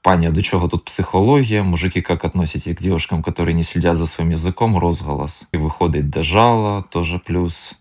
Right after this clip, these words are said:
Чому на відмову чоловіки агресують і ображають, а коли ти їх ставиш на місце, вони кажуть, що ти бидло. Ти бидло, яке не вміє в морі купався, нахуй з'їбався, до побачення.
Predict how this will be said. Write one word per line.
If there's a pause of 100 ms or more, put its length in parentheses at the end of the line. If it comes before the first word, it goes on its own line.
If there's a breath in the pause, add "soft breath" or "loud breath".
Чому
на
відмову
чоловіки
агресують
і
ображають,
а
коли
ти
їх
ставиш
на
місце,
вони
кажуть,
що
ти
бидло.
Ти
бидло,
яке
не
вміє
в
морі
купався,
нахуй
з'їбався,
до
побачення.